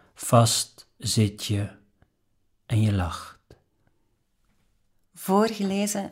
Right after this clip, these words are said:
Speaker 2: met de ogen dicht. De Zuid-Afrikaanse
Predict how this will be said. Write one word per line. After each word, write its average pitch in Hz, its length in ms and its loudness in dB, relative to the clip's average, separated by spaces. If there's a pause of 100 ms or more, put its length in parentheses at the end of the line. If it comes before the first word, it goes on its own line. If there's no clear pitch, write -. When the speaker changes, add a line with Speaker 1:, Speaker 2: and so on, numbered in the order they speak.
Speaker 2:
met 185 280 -2 (100)
de - 220 -4
ogen 190 460 -4
dicht. - 640 -6 (640)
De 190 240 0
Zuid-Afrikaanse 254 1120 4